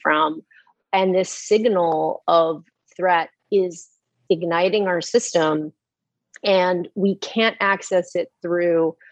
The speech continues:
you know, that, like, just the cognitive, the la-, the layer of, like, understanding or deciding, "Oh, I'm gonna do something different." And that's the hallmark of trauma,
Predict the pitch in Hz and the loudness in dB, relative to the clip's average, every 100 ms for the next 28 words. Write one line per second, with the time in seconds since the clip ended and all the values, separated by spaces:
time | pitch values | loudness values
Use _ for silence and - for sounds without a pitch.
0 | - - 196 196 185 175 170 - - 175 | -20 -10 -4 0 0 2 0 -2 -4 0
1 | 170 170 - - 170 190 180 - 180 - | 2 0 -8 -12 -4 0 0 -2 -2 2
2 | 170 170 165 170 151 - 160 185 165 165 | 0 0 0 -2 -2 -16 -4 0 2 0
3 | - 185 185 180 180 175 170 170 156 165 | -2 -4 -2 0 0 0 0 -2 -2 -2
4 | 160 - 175 170 165 175 165 165 156 190 | -2 -6 -4 -4 0 2 2 0 0 0
5 | 185 165 196 - 180 180 175 175 185 233 | 0 -2 -4 0 2 2 -2 -8 -2 0
6 | - 233 226 180 170 170 - _ _ _ | 2 2 2 0 0 -2 -8 _ _ _
7 | _ - 185 180 180 175 247 - 156 - | _ -2 0 0 0 0 0 0 -10 -10
8 | - 202 214 269 - 220 190 208 208 202 | -4 0 0 0 -2 -6 0 0 0 -2
9 | 156 156 - 202 247 - | -6 -10 -4 -2 0 -4